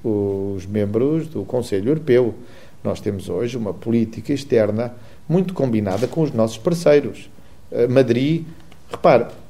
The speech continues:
é isto que é fascinante na aventura europeia. Nós temos hoje uma relação com a Espanha como nunca tivemos. O nível de conhecimento a que somos obrigados a dar à Espanha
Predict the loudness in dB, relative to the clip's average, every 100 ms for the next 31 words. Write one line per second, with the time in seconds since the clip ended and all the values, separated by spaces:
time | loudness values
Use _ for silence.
0 | -2 4 6 4 -4 -4 0 0 2 4
1 | 4 4 -2 -2 -4 2 2 0 0 2
2 | 2 0 2 2 2 6 6 8 4 -2
3 | -18 -18 -20 -4 -4 -2 -2 0 2 2
4 | 2 0 0 2 2 2 0 -2 2 4
5 | 4 2 -6 -10 -18 -18 -18 -20 -18 -2
6 | 0 2 2 2 0 2 4 4 4 -8
7 | -14 -18 -20 -20 -20 -20 -20 -16 0 2
8 | 4 4 4 2 -2 -2 -2 -2 0 0
9 | -2 -6 -2 -2 2 0 2 2 2 2
10 | 2 2 0 -2 -2 -2 -2 -12